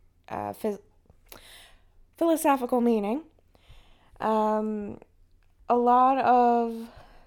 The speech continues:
substance use disorders, as we said, are derived from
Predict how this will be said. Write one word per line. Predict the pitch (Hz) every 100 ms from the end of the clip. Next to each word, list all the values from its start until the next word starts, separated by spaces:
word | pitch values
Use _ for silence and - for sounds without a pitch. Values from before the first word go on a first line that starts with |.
| _ _ _ _ _ _ _ _ _ _
substance | - 240 240 220 220
use | 208 214
disorders, | - 202 202 196 196 214
as | 220 208
we | 214
said, | - 202 190 202 254 - _ _ _ _ _ _ _
are | - 214 208 208 202 202 202 208 _ _ -
derived | 220 214 208 214 214 214
from | - - 233 202 196 190 196 202